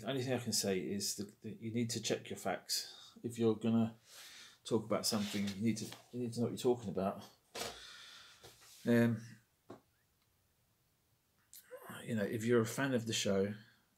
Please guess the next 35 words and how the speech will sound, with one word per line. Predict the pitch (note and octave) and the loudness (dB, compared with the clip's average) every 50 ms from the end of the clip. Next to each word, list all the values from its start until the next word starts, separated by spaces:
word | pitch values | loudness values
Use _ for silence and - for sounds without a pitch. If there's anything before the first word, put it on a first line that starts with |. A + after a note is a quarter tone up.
| _ - | _ -4
then | - G2+ G#2 | 0 2 2
you | G#2 G#2 G2+ | 4 4 4
will | G2+ G2+ | 4 6
know | G2+ G#2 A2 G#2+ G2+ G2+ F#2+ G2 - - - _ _ _ _ _ _ _ _ _ _ _ _ _ _ _ _ _ _ _ _ _ _ _ - | 6 6 6 6 4 4 2 0 -6 -12 -20 _ _ _ _ _ _ _ _ _ _ _ _ _ _ _ _ _ _ _ _ _ _ _ -8
what | - - - | -8 -6 -4
the | A#2 | -2
guy | G2+ G#2 G2+ G2 G2 | 0 4 4 6 6
wears | G2 G2 F#2+ F#2 G2+ | 6 4 4 4 2
on | G2 F#2 | 0 0
his | F#2 F2 - | 0 -2 -2
feet. | - - G#2 G2+ G2+ G2+ - - - - _ _ _ _ _ _ _ _ _ _ _ _ _ _ _ _ _ _ _ _ - | -2 0 2 2 2 0 -4 -12 -20 -20 _ _ _ _ _ _ _ _ _ _ _ _ _ _ _ _ _ _ _ _ -6
And | - G2 G2 | -2 0 0
if | G2 G2 | 0 0
you | G2 G2 G2 | 0 0 2
know, | G2+ G#2+ G#2+ G#2 G2 G2 G2+ - - _ _ _ _ _ _ _ _ - | 2 2 2 2 2 0 -2 -6 -12 _ _ _ _ _ _ _ _ -6
uh, | G2 F#2+ F2 E2 D#2 D2+ - - - - - _ _ _ _ _ _ _ _ _ _ _ _ _ _ _ _ _ - | -6 -4 -4 -4 -6 -8 -8 -10 -12 -16 -20 _ _ _ _ _ _ _ _ _ _ _ _ _ _ _ _ _ -14
if | - G2+ G#2 | -12 -10 -8
you've | G2 G2 | -4 -2
seen | - - B2 B2 B2 G#2+ | 0 2 4 4 4 2
the | G2 | 0
three | G2+ - - A2+ G2 F#2+ | -2 0 0 2 2 2
zero | F2+ F#2+ F#2+ F#2 F#2 F2 | 2 2 0 2 0 0
figure, | E2+ - - G2+ F#2 F#2 F#2 G2+ G#2 - _ _ _ _ _ _ - - - - - _ _ _ _ _ _ _ _ _ - | -2 -2 -2 -2 0 0 -2 -4 -6 -14 _ _ _ _ _ _ -20 -20 -20 -20 -20 _ _ _ _ _ _ _ _ _ -6
you | G#2 G#2 | -2 0
will | G2+ G2+ | 2 2
know, | G#2 G#2+ A2 G2+ G2 F#2+ F#2+ F#2+ - - _ _ - - | 4 4 4 4 4 4 2 0 -6 -14 _ _ -6 -2
or | G#2+ G#2 G2 | -2 -2 0
if | G#2 | -2
you've | A2 G#2+ A2 | -2 0 2
even | B2 A2+ G2+ G2+ | 2 4 4 4
looked | G#2 A2 - - - | 2 2 0 -2 -4
it | - | -4
online | - G2 G2 G2 G2+ G2+ G2+ F#2 F#2 F#2+ - - - | -2 0 0 2 2 2 2 2 -2 -6 -10 -12 -8
and | - G2+ G2+ | -6 -6 -6
compared | - - G2+ - - A2 G2+ G2 F2+ - | -4 -6 -8 -4 -2 -2 0 0 -2 -4